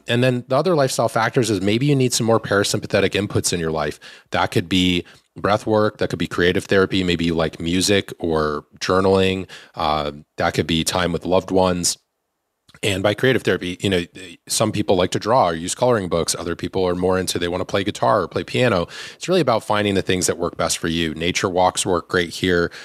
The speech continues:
uh, getting into natural environments. So when we're talking about gut health, there's also these components of, you know,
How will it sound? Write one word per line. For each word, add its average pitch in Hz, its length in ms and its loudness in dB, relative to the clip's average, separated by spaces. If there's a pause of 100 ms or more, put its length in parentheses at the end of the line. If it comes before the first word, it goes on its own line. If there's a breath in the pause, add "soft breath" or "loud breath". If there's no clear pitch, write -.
(160 loud breath)
uh, 82 160 0
getting 92 280 2
into 90 180 0
natural 87 400 0
environments. 85 580 2 (280 loud breath)
So - 120 0
when 107 60 2
we're 104 40 0
talking 175 220 0
about 104 200 0
gut 95 160 0
health, 90 300 2
there's 92 200 0
also 107 440 2
these 90 220 -2
components 87 540 -2
of, 80 420 -6 (220)
you 92 120 -6
know, 80 240 -2